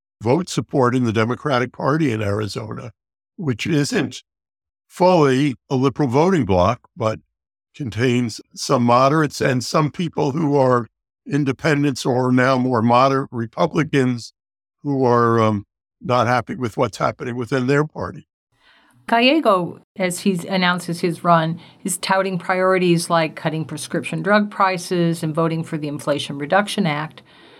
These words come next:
Speaker 2: which included the biggest climate change mitigation efforts in national history. But these are things that Sinema helped to bring about in the Senate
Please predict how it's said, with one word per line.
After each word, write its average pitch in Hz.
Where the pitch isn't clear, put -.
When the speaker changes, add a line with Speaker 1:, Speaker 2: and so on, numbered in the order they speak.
Speaker 2:
which 185
included 196
the 175
biggest 175
climate 202
change 170
mitigation 160
efforts 151
in 160
national 160
history. 175
But 196
these 240
are 392
things 269
that -
Sinema 233
helped 170
to 175
bring 175
about 160
in 175
the 160
Senate 247